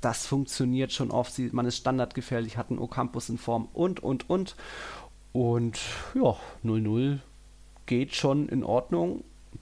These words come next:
Ter Stegen noch ein paar brutale, äh, Reflexe gegen Ocampos hatten, auch bei Navas schnellem Freistoß war er da.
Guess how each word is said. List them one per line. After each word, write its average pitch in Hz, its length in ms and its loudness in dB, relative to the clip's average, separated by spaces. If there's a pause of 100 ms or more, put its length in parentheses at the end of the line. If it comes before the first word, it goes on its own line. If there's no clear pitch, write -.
(260)
Ter 131 120 0
Stegen 143 400 2
noch 135 180 0
ein 147 60 2
paar 131 380 2
brutale, 131 760 0 (260)
äh, - 280 -6
Reflexe 127 560 -4
gegen 127 180 0
Ocampos 139 540 -2
hatten, 127 260 -2
auch 113 140 -2
bei 123 160 0
Navas 123 320 0
schnellem 123 240 0
Freistoß 127 500 -2
war 123 200 0
er 127 40 0
da. 117 220 0